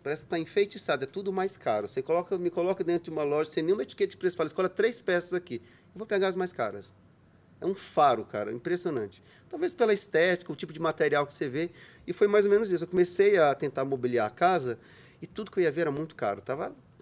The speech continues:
completamente além do, do que eu podia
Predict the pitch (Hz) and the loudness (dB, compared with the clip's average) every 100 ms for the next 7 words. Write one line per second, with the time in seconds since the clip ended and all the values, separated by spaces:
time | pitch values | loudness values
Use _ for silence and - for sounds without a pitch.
0 | - 208 202 202 - 208 202 196 156 165 | -20 -10 -6 -4 0 0 2 2 2 2
1 | 185 156 151 151 160 151 165 160 143 123 | 2 -2 -12 -6 -2 0 0 0 -4 -8
2 | - - 139 113 139 156 151 143 | -14 -10 -10 -6 -2 2 2 0